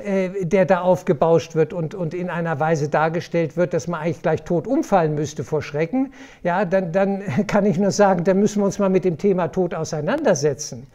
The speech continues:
Ich habe mit genügend Ärzten gearbeitet. Sie haben alle dasselbe Problem. Bei Ihnen darf nicht gestorben werden.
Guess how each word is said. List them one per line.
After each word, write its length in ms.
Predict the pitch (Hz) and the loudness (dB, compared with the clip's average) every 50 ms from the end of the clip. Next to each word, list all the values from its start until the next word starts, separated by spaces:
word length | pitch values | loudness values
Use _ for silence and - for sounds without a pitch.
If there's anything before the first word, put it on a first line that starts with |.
| - - - - - | -20 -20 -16 -6 -2
Ich 120 | 160 190 | 0 2
habe 180 | 208 220 247 226 | 4 4 4 4
mit 180 | 220 220 - | 4 2 2
genügend 460 | - 240 233 285 311 311 277 277 240 | 2 0 2 4 2 2 0 -2 -4
Ärzten 440 | 220 214 214 208 214 - - - 208 | -2 -2 -2 -2 -2 -6 -4 -4 0
gearbeitet. 640 | 185 214 190 165 156 147 127 139 139 139 117 135 131 | 0 2 2 2 0 0 0 -2 -4 -4 -4 -6 -4
Sie 120 | - 180 170 | 0 0 2
haben 180 | 170 190 202 | 2 2 0
alle 180 | 208 220 254 269 | 0 -2 -2 0
dasselbe 460 | 214 214 - - 180 175 170 190 196 | -2 -2 -2 0 -2 0 0 0 -2
Problem. 560 | - - 220 220 - 175 147 127 113 120 - - _ - - - - - - | 0 0 -2 -2 0 -2 -4 -4 -4 -6 -14 -20 _ -20 -20 -20 -14 -4 -2
Bei 120 | 185 190 | 0 0
Ihnen 200 | 208 214 208 196 | 2 2 2 2
darf 220 | 185 160 156 - | 2 0 0 -2
nicht 180 | 175 185 - - | -4 -6 -4 -4
gestorben 520 | 226 202 - - 247 247 226 165 143 131 | -6 -6 -6 -4 -2 -2 -2 -2 -4 -4
werden. 320 | 127 143 147 160 185 196 | -4 -4 -6 -6 -12 -14